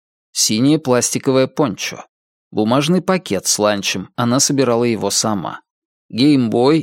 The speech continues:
и крем от загара. Вот он оказался совершенно ни к чему. Солнце давно скрылось за облаками,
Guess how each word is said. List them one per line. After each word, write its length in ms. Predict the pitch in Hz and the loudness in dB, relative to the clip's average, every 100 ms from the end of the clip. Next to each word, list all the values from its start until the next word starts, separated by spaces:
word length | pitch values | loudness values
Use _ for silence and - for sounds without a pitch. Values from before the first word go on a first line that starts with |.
| - | -2
и 100 | 131 | -8
крем 380 | 110 110 113 123 | -4 0 2 2
от 80 | 127 | 0
загара. 640 | 123 147 151 175 - - _ _ _ - | 0 0 0 0 -2 -10 _ _ _ -10
Вот 180 | - - | -8 -2
он 120 | 220 | -2
оказался 560 | 214 214 208 214 - 185 | 0 0 0 0 0 0
совершенно 800 | - 214 196 175 - 214 185 107 | 2 2 2 0 0 -2 -2 -2
ни 160 | 101 | -4
к 40 | 104 | -2
чему. 440 | - 113 104 - - - - | -2 0 -2 -6 -12 -20 -8
Солнце 440 | - 190 196 - | 0 2 2 2
давно 340 | 156 156 160 175 | 2 4 2 2
скрылось 480 | - - 180 151 | 0 0 2 2
за 200 | 107 117 | 2 0
облаками, 720 | 113 104 101 - 160 165 139 | 0 0 -2 0 0 2 0